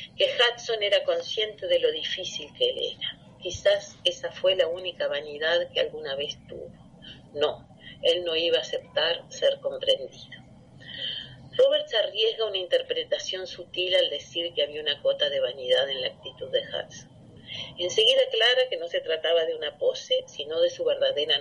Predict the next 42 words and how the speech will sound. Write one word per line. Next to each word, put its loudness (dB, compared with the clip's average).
naturaleza. -6
Fue, 4
sin -2
embargo, 4
en -2
ese -2
tiempo 2
y -2
en -4
ese -2
mismo -4
escenario 2
londinense -2
que 2
los 0
dandys 0
reivindicaron 0
la 4
idea 0
de -12
que -6
la 2
máscara -2
elegida -2
acaba 0
por -4
convertirse -2
en -12
el -12
verdadero 4
rostro. -10
Hudson, 2
que -4
fue 4
en -4
muchos 0
sentidos 0
la -2
antítesis -2
de 0
un -2
dandy, -2